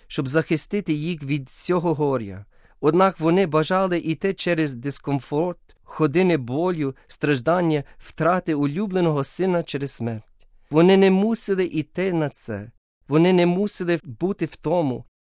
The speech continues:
І як тільки все почалося, вони мали вибір не брати у цьому участь,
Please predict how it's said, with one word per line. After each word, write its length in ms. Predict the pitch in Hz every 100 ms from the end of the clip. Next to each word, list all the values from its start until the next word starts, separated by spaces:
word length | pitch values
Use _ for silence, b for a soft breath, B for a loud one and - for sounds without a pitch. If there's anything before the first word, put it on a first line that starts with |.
| _
І 120 | 143
як 200 | 160 170 -
тільки 500 | 214 220 - 180 160
все 460 | - - 190 190 160
почалося, 1000 | - 151 156 147 175 202 - 131 107 104 _ _ 127
вони 460 | 151 170 208 202 B B B
мали 460 | 131 156 190 185 160
вибір 500 | 131 160 190 175 151
не 200 | 151 190
брати 520 | 147 170 185 - 180
у 160 | 131 131
цьому 520 | - 170 170 143 156
участь, 500 | 160 - 110 -